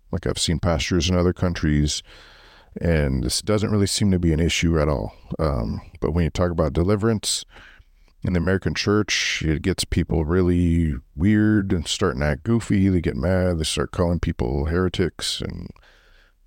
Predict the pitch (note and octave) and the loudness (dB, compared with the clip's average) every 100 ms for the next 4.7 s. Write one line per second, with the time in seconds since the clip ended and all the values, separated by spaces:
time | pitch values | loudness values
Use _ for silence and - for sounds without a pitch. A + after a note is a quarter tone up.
0 | _ _ _ C2+ F#2 D2 F#2 F2+ - - | _ _ _ -4 -2 -2 0 0 0 -2
1 | C#2 - - F2+ A2 G#2+ G#2 - G2 G2 | 0 0 0 2 2 2 0 -2 -2 0
2 | F#2 - - F#2 D#2 E2+ F#2+ F#2+ F2+ - | 0 0 0 0 2 2 2 2 2 0
3 | - A#2 C3 A2+ - F#2+ G2+ - D2 F2 | -2 0 0 0 0 0 0 -2 0 0
4 | G2 B2 B2+ G2+ F2 - - | 0 0 2 2 0 -2 -10